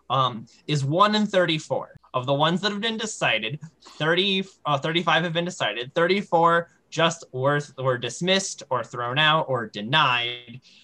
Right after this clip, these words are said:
And one of them was technically upheld. Um,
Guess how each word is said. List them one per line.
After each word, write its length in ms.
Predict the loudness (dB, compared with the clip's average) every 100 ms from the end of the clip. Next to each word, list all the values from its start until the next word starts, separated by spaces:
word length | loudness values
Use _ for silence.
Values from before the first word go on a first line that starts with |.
| -18 -4
And 340 | 0 2 0
one 260 | -2 2 4
of 200 | 4 4
them 280 | 0 0 -4 _ _ -2
was 480 | 0 0 -2 -10 _ _ _ _ _ -14
technically 1200 | -4 0 0 -4 -8 -4 -6 -8 -6 -4 -2 -2 2
upheld. 720 | 2 0 0 2 2 -2 -8 _ _ _ -6
Um, 580 | 2 2 0 -6 -12